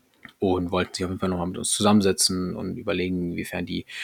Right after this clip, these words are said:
Nova uns auch supporten könnte. Und ob man das dann weitermachen würde mit OutSystems oder nicht, ist auch eine andere Frage. Ähm, aber genau, also es, es ist auf jeden Fall eine, eine Option. Ähm, müssen wir jetzt halt nur überlegen, wie man das richtig angeht und woran man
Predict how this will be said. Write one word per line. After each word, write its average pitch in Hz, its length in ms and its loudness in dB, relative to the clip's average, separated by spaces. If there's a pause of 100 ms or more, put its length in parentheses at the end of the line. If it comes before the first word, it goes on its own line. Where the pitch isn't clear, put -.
(220)
Nova 120 300 10
uns 107 140 8
auch 95 80 8
supporten 156 460 6
könnte. 127 480 10 (460)
Und 107 120 6
ob 107 140 8
man 110 100 10
das 107 140 8
dann 101 180 8
weitermachen 110 520 8
würde 104 140 8
mit 98 120 8
OutSystems 98 460 4
oder 95 160 6
nicht, 101 240 6
ist - 160 0
auch 104 80 4
eine 107 120 8
andere 113 220 6
Frage. 104 500 6 (380)
Ähm, 95 500 6
aber 87 460 6
genau, 85 260 0
also - 300 -2
es, - 440 2 (120)
es - 160 6
ist 131 100 12
auf 127 120 10
jeden 123 120 10
Fall 113 140 8
eine, 107 380 8
eine 101 180 6
Option. 127 600 8
Ähm, 92 420 2 (920)
müssen 98 300 2
wir 92 60 6
jetzt 90 120 2
halt 92 140 4
nur 92 80 6
überlegen, 90 480 4
wie 98 80 6
man 95 120 6
das 90 140 2
richtig 92 300 0
angeht 98 260 4
und 90 320 -2
woran 98 540 8
man 87 320 0